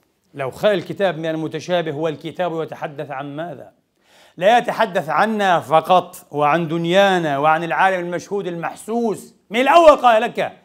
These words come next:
"أنا أتناول قضايا المشهود المحسوس، وأهم من هذا، أتناول عوالم الغيب، الآخرة، وغيب الغيوب، يحدثنا عن نفسه لا إله إلا هو، وعن شؤون الله لا إله إلا هو".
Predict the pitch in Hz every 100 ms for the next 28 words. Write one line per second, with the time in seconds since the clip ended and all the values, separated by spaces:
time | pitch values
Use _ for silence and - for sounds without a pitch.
0 | _ _ _ _ - 180 208 226 226 196
1 | 214 202 208 214 190 175 - 175 196 202
2 | 185 175 165 - 190 165 156 - - 180
3 | 185 185 - _ _ _ 151 156 175 208
4 | 165 143 143 127 104 _ _ - 151 156
5 | 160 175 170 160 139 147 160 160 156 151
6 | 143 147 135 127 139 151 143 113 110 113
7 | _ _ _ _ - 139 139 - 170 170
8 | 143 135 131 123 113 - 143 139 190 190
9 | 156 165 151 156 170 214 208 139 - _
10 | _ _ - - 135 123 196 160 175 156
11 | 156 165 220 - 185 165 170 165 156 156
12 | 139 175 143 139 139 196 - - _ _
13 | _ 131 156 156 170 196 196 170 175 269
14 | 254 208 240 214 214 214 180 190 185 175
15 | 226 294 147